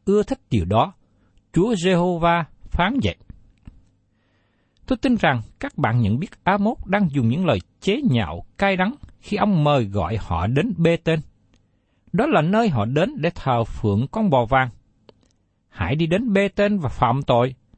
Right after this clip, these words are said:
Hãy đi đến Ginh Ganh và phạm tội thêm."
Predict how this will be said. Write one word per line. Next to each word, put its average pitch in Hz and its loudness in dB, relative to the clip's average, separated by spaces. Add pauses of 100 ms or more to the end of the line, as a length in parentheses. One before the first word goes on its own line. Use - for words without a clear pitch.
(280)
Hãy 143 -2
đi 190 0
đến 208 0
Ginh 208 0
Ganh 196 0
và 110 0
phạm 104 -6
tội 80 -4
thêm." 143 0